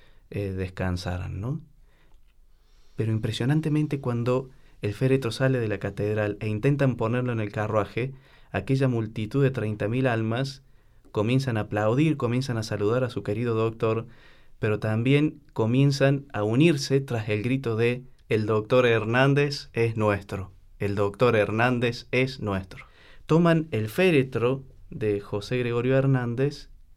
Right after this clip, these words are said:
y lo llevan en andas, desde la catedral hasta el cementerio del sur, donde finalmente fue enterrado. Allí, aparentemente, la historia terminaría porque el doctor falleció, pero no.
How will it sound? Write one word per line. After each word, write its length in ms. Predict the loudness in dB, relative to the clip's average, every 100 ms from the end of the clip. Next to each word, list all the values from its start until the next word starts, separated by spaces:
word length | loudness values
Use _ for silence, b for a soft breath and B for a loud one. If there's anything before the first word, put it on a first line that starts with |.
| -20 -20 -10
y 100 | -4
lo 100 | -2
llevan 280 | 0 0 0
en 120 | -2
andas, 640 | -2 -2 -4 -6 -8 -14 -20 -20 -20 -20 -20 -20 b b b b -6
desde 520 | 2 2 2 -2 -2
la 180 | -2 -2
catedral 720 | -2 -2 0 2 2 2 -2 -10 -20 -12 -4
hasta 560 | -4 -6 0 2 2 -6 -10
el 260 | -6 -4 -6
cementerio 840 | -8 -6 -4 -4 -4 -2 -2 -4 -6
del 260 | -6 -4 -4
sur, 220 | -4 -2
donde 220 | -2 -4
finalmente 540 | -4 -4 -2 -4 -6
fue 160 | -6 -4
enterrado. 560 | -2 -2 -2 -4 -6 -10 -18 -20 -20 -20 -20 -20 -20 -20 -20 -20
Allí, 460 | -12 -6 0 2 0 B B B B -8
aparentemente, 720 | -4 0 0 2 2 2 2
la 100 | 2
historia 320 | 0 0 0
terminaría 640 | 0 -2 0 2 4 2
porque 500 | 0 -4 -4 -2 -2
el 100 | -2
doctor 320 | -4 -4 -4 -4
falleció, 540 | -2 -2 -2 -2 -2
pero 180 | -2 0
no. 280 | 2 0